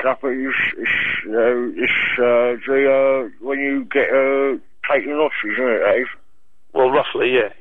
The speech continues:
Speaker 2: You end up getting taken hostage,
Speaker 1: No, not
Speaker 2: and then you
Speaker 1: roughly.
Speaker 2: have an affinity with your captor, is the basics of it. Does that make
Speaker 1: Because
Speaker 2: sense?
Speaker 1: you're so, because you're so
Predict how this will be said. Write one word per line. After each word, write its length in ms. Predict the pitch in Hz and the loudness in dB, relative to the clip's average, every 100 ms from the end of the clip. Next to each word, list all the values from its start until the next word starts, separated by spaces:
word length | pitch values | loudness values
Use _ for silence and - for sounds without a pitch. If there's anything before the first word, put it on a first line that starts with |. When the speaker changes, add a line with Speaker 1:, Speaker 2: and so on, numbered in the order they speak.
| - | -10
Speaker 2:
You 160 | - 139 | 0 2
end 140 | 139 | 2
up 100 | 139 | 0
getting 240 | - 135 104 | 0 -2 0
taken 320 | 135 127 135 | 0 0 -2
hostage, 260 | 127 127 117 | -2 -2 0
Speaker 1:
No, 220 | 139 123 | 0 2
not 140 | 123 - | 0 0
Speaker 2:
and 60 | |
then 60 | 123 | -4
you 80 | 131 | 0
Speaker 1:
roughly. 100 | 143 | 0
Speaker 2:
have 100 | 131 | 2
an 80 | |
affinity 480 | 127 - 135 - 131 | 0 2 0 0 0
with 140 | 131 120 | 0 -2
your 100 | 123 | 0
captor, 440 | 156 131 - 107 | 0 0 0 -2
is 100 | 104 | -2
the 60 | 117 | -2
basics 440 | 127 120 - - 104 | 2 2 0 -10 -2
of 100 | 117 | 0
it. 120 | - - - - - - | -2 -8 -20 -20 -20 -18
Does 1080 | - - - - - - - - - - 143 | -18 -18 -20 -20 -20 -20 -20 -20 -14 0 2
that 60 | 143 | 2
make 140 | 147 | 0
Speaker 1:
Because 180 | 180 190 | 2 0
Speaker 2:
sense? 200 | 143 107 | -2 -6
Speaker 1:
you're 60 | |
so, 80 | 135 | -4
because 240 | 143 147 135 | -2 0 0
you're 180 | 131 | 0
so 180 | 151 143 | 2 0